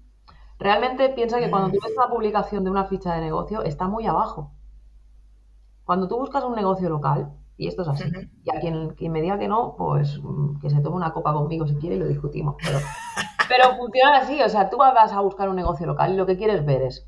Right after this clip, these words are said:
Speaker 1: teléfono, horario y dónde está. Poco más,
Speaker 2: Vale.
Speaker 1: como mucho la reseña. Si tienes que bajar a hacer un scroll hasta abajo para ver una publicación que solo sale el titulito y una foto, porque para lo demás lo tienes que abrir,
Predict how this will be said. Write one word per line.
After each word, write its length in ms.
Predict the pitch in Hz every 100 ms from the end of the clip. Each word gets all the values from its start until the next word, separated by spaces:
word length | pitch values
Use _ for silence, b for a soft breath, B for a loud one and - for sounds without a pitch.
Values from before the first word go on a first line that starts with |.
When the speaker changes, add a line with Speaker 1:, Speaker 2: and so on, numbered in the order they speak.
| - -
Speaker 1:
teléfono, 640 | 226 - 247 240 240 - - - - -
horario 680 | - 196 220 220 220 220 -
y 60 | 202
dónde 200 | 196 185
está. 280 | 143 143 - - - - - - - - - - _ -
Poco 220 | 214 220
más, 240 | 135 -
Speaker 2:
Vale. 160 | - -
Speaker 1:
como 220 | 240 269
mucho 220 | 262 254
la 120 | 240
reseña. 440 | 196 151 156 147 147
Si 140 | 202
tienes 220 | 254 302 -
que 80 |
bajar 340 | 247 220 185 151
a 40 |
hacer 200 | 143 202
un 160 | 220 220
scroll 360 | - 214 196
hasta 200 | 160 - 165
abajo 360 | 190 - 147
para 200 | 160 156
ver 100 | 190
una 180 | 262 254
publicación 720 | 226 202 180 - 202 170 143 B B B B -
que 100 | 196
solo 220 | 226 254
sale 240 | 247 247 226
el 100 | 214
titulito 580 | 196 180 - 147 131 - - - -
y 80 | 220
una 240 | 214 151
foto, 300 | 208 196 147
porque 200 | 151 151
para 200 | 160 165
lo 80 | 165
demás 180 | 165 202
lo 120 | 160
tienes 220 | 190 196
que 80 | 185
abrir, 340 | 170 185 156